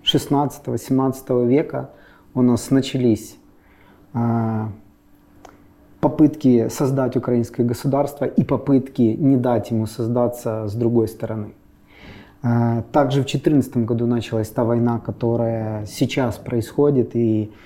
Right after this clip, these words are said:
уже год, э, мы имеем дело уже с нескрываемой агрессией и уничтожением всего, что есть украинского, военным путем.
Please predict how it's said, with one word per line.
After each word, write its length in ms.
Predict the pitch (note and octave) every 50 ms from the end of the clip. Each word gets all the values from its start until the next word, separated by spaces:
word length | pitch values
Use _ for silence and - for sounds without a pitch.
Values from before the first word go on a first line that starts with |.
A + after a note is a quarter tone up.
| - - - - - - - - - -
уже 220 | - B2+ B2 C3+ C#3
год, 460 | C3 C3 C3+ C#3 C#3+ C#3+ C#3+ C#3+ -
э, 240 | C#3 B2 B2 A#2+ A#2
мы 280 | A#2 A#2 A#2+ B2 B2
имеем 360 | B2 B2 B2 B2 A#2+ A#2+ A#2+ A2+
дело 320 | A2+ A#2+ A#2 A#2 A2+ G#2+
уже 220 | G#2 G#2+ G#2+ A#2
с 120 | A2 - -
нескрываемой 960 | D3 C#3+ D#3 D3 D3+ - - C#3 C3 A#2+ B2 B2 B2 A#2 A2 G#2+ G#2+ G#2+ G#2+ A2
агрессией 840 | A2 G#2+ - B2+ C#3 C#3 C#3 C#3 - - A#2+ A#2 A2+ A2+ A2 G#2 G#2 -
и 480 | A2+ A2 A2 A2 A2+ A2+ A2+ A2 A2
уничтожением 1160 | - - - C#3+ C#3 C3+ B2+ C3+ - - - A#2+ A2+ B2+ C3+ C3+ C3 B2+ B2+ B2 A#2+ A#2 A2+ A2
всего, 420 | A2 - - A#2+ A#2 A2+ A#2 A#2+
что 220 | A#2+ - - - A#2
есть 340 | G#2+ G#2+ A2+ A2+ A2 - -
украинского, 540 | A2+ - - A#2 A#2 B2 B2 B2 - - A2
военным 580 | G#2 G#2+ A#2+ A2+ A2+ A#2+ A#2+ A2 G#2+ G#2+ G#2+
путем. 460 | F#2+ - - G2+ - - - - G3